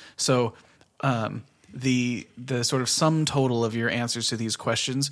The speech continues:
are how you are going to experience the world, interpret reality, and live your life. So there,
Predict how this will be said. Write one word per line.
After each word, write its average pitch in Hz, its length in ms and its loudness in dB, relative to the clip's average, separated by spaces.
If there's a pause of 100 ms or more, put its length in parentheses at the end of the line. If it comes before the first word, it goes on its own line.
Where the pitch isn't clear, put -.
(160)
are 113 120 0
how 139 200 2
you 139 200 4
are 127 80 0
going 120 300 0
to 113 220 -2
experience 156 760 -2
the 143 120 0
world, 135 400 2
interpret 123 420 -2
reality, 113 460 -2
and 107 160 -4
live 104 160 -6
your - 100 -8
life. - 320 -8 (360)
So - 140 0
there, 139 160 6